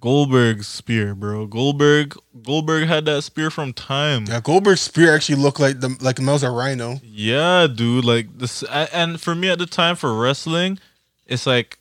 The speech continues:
Speaker 1: to me, I was like, "Yo, every wrestler has to have their own signature finisher." Like,
Speaker 2: Mm-hmm.
Speaker 1: it's either they had you in a submission move or, like, a flip move or something.
Speaker 2: Mm-hmm.
Speaker 1: So when I seen Edge have the spear, I'm like, I'm like, "Yo, you bit that.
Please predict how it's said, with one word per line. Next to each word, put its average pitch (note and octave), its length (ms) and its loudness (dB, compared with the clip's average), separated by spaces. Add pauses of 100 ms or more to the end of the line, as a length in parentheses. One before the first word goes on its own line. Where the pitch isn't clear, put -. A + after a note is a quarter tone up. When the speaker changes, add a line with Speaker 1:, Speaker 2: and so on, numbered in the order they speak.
(100)
Speaker 1:
to B2 160 -4
me, D#3 520 -4
I A#2+ 120 -2
was B2 160 0
like, A#2+ 240 0
"Yo, A2+ 160 -2 (140)
every C3+ 420 0
wrestler B2 540 -2
has B2 400 -2
to B2 140 -4
have A#2 200 -2
their A2 160 -4
own A2 320 -10
signature A2+ 640 -8
finisher." A2 640 -10
Like, G2+ 240 -8
Speaker 2:
Mm-hmm. B2+ 320 -2
Speaker 1:
it's A2 160 -4
either B2+ 200 0
they B2 120 2
had C3 240 2
you C3 140 0
in A#2 60 -2
a G#2+ 60 -2
submission C#3+ 680 -6
move F#3 340 -2
or, A#2+ 160 2
like, A2+ 160 2
a G2+ 120 -8
flip E3+ 440 -2
move F3 480 -4
or A2 140 -2
something. A#2+ 580 -8 (140)
Speaker 2:
Mm-hmm. C3+ 320 -4
Speaker 1:
So A#2 140 -12
when B2 80 -4
I C#3 80 -2
seen D#3+ 240 -6
Edge C#3 340 -2
have D3+ 160 2
the C3+ 80 -6
spear, - 240 -10
I'm D#3+ 100 -10
like, B2+ 120 -10 (340)
I'm E3+ 100 -20
like, F3+ 140 -16
"Yo, D#3 80 -6
you A#2+ 120 -4 (160)
bit D3 200 -6
that. G2 240 -6